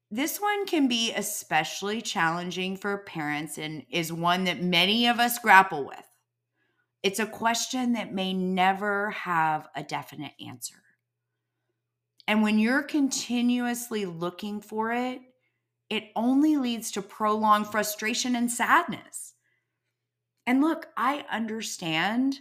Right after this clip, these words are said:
that it is natural to want to understand the cause,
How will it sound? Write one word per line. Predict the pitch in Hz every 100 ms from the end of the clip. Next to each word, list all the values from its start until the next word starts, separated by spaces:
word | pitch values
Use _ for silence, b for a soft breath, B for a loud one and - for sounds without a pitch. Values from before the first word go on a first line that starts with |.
| B B _ -
that | 190 175 - - -
it | 226
is | 311 247
natural | 202 180 - 208 180
to | 170
want | 175 175 180
to | 175 165
understand | 175 175 - 170 156 160
the |
cause, | - 147 107 - -